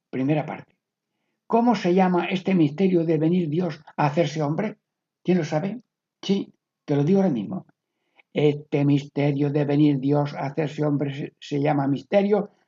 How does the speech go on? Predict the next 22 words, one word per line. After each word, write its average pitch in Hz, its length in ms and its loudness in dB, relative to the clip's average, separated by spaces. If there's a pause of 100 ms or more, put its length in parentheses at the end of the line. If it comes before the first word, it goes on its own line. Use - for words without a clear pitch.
(160)
de 202 400 8
la 214 260 4
encarnación. 214 880 2 (640)
Encarnación, 208 1300 4 (340)
que 156 200 -2
cada 185 280 0
uno 160 140 2
lo 151 140 -2
produce 170 540 2
con 135 280 -6
fuerza, - 640 -8 (320)
porque 139 400 -4
la 143 240 2
obra 190 200 0
de 160 120 -4
los - 180 -6
siglos 220 480 -2 (260)
es 220 300 -4 (320)
Dios 175 480 -4
se - 220 -10
hizo 143 220 -6
hombre. - 500 -14